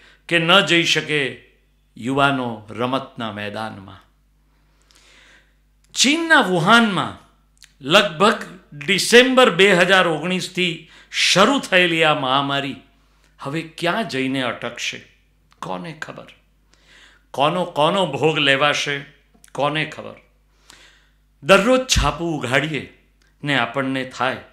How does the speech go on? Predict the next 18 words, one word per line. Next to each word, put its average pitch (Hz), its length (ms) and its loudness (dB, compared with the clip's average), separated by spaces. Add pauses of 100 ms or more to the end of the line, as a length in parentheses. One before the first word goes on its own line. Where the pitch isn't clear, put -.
(640)
કે - 340 -12
આપણા 151 300 -10
સ્વજનોમાંથી 147 1160 -10 (440)
કોણ 180 280 2
કોણ 151 300 -2
ગયું 113 420 -8
હશે. - 320 -14 (1080)
બેસણાની 233 680 4
જાહેરાત 214 540 2
વાંચવાની, 202 580 -8 (440)
પણ 123 140 -6
હા, 120 440 0 (420)
કોઈને 151 400 -2
સાંત્વના 151 760 -4
આપવા 156 320 -6
રૂબરૂમાં 147 520 -6
નહીં 143 240 -4
જવાનું, 147 540 -6